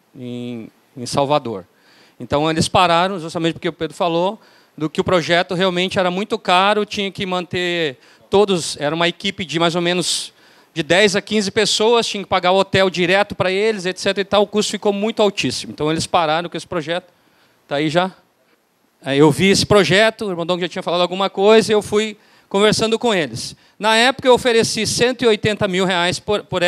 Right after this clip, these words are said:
por cada uma, e eles não aceitaram a proposta, porque acharam que era muito baixa, porque que se gastaram trezentos e oitenta mil reais. Aí,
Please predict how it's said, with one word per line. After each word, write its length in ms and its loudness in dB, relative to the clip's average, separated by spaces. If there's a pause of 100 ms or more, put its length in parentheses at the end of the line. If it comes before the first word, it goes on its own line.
(120)
por 120 -6
cada 280 2
uma, 440 6 (480)
e 60 -6
eles 160 -6
não 140 -2
aceitaram 500 2
a 20 2
proposta, 560 2
porque 180 -14
acharam 260 -4
que 80 -6
era 120 -2
muito 240 -2
baixa, 420 2
porque 260 -8
que 100 -14
se 140 -12 (220)
gastaram 420 0
trezentos 340 2
e 20 2
oitenta 340 0
mil 140 0
reais. 440 0 (720)
Aí, 460 0